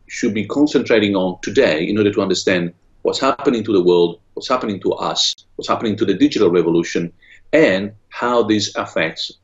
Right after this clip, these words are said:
our way of thinking, therefore our way of doing philosophy. But as I said before, this is a very personal way of doing philosophy of, uh, of information. It reminds me of, um, some other, uh, philosophers in the past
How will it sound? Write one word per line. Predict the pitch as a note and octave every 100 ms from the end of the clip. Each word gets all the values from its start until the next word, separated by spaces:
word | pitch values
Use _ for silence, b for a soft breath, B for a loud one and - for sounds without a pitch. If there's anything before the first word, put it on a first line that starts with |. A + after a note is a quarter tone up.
| A2
our | G#2 G#2+ G2+
way | F2+ E2+
of | E2+ -
thinking, | C3 B2+ - - G2+
therefore | F#2+ F2 G2 E2+ G2
our | F2
way | E2
of | D#2+
doing | E2
philosophy. | - F#2+ F#2 - - _ B B B B B
But | A2+
as | C#3 C#3+
I |
said | A#2 -
before, | A2 G#2 D3 F#2 F#2
this | A#2
is | G#2+
a | F#2
very | A#2+ A2+ G#2 F#2+ - _ _
personal | - B2 B2 G#2 F2
way | F#2 E2+ E2 E2 E2+ -
of | E2+ E2
doing | F2+ E2+ E2
philosophy | F#2 E2 - E2+ D#2+ -
of, | F#2 D#2 - -
uh, | - D#2 D#2+ D#2+ -
of | - F2
information. | E2+ E2 F#2+ - - - B B
It | -
reminds | A#2+ C3 D3+ D#3+
me | C#3+ A#2 G#2+
of, | - G2+ F#2
um, | F#2+ F#2 F2+ _
some | - A2+
other, | G#2+ A2 - - -
uh, | F2+ E2+ D2+ - - - - -
philosophers | A#2 - - F#2
in | F#2
the | F2
past | - A2 E2+ - -